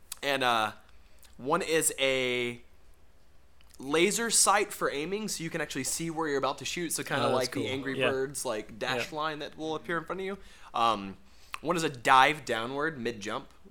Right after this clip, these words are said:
Speaker 1: So, like, if you're in the middle of going up, like, you sh-, overshot something way too far, you can tap and it'll, like, or I think sw-, I haven't used it yet.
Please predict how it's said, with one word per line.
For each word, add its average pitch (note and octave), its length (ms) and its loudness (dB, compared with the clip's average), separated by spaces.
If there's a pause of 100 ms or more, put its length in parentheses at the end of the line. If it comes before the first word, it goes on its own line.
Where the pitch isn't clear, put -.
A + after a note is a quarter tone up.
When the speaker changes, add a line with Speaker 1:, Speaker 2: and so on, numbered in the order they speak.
(120)
Speaker 1:
So, A#2 380 0
like, A2 220 -4
if A2+ 100 -6
you're C3 100 2
in C#3 80 0
the A#2+ 60 -4
middle A#2 340 0
of A2 100 0
going A#2 280 2
up, A2 120 -2
like, A2+ 140 -2
you A2+ 80 -4
sh-, - 100 -2
overshot B2 600 2
something G#2 320 -2
way B2+ 160 2
too A#2+ 120 -12
far, A2+ 460 6 (400)
you B2 80 -10
can A#2 160 -4
tap A#2+ 360 8
and G#2+ 80 -6
it'll, G2+ 240 -2
like, G2 180 -8
or A2 300 -2
I A2 40 -12
think B2+ 220 -10
sw-, - 160 -6
I C3 160 -4 (120)
haven't D#3 260 -2
used C#3+ 200 -2
it G#2+ 80 -2
yet. G#2 260 -4